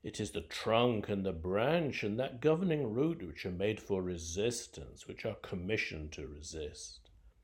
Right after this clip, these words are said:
But the tender bud is only made for being born,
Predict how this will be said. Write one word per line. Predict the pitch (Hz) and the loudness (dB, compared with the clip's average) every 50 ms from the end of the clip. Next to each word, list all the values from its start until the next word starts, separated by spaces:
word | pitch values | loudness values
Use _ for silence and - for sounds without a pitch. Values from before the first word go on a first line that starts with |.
| _ _ _ _ _ _ _ _ _ _ _ _ _ _ _ _ _ _ _ - - - - - - - - _ - | _ _ _ _ _ _ _ _ _ _ _ _ _ _ _ _ _ _ _ -20 -20 -20 -20 -20 -20 -20 -20 _ -6
But | - 165 156 | -4 -4 -2
the | 160 | -4
tender | - - 190 185 185 180 175 160 | 0 4 6 6 8 8 6 6
bud | 151 151 147 143 147 | 6 6 8 8 8
is | 143 135 143 | 6 6 6
only | 156 156 170 175 170 | 4 4 6 4 4
made | 160 151 143 139 135 | 4 4 4 2 2
for | - - 131 | 0 -2 -2
being | 123 135 135 131 127 127 123 117 | 2 2 2 4 4 2 0 0
born, | 107 - 92 82 69 - - - - - - - | 0 0 0 0 -2 -4 -8 -10 -12 -14 -16 -20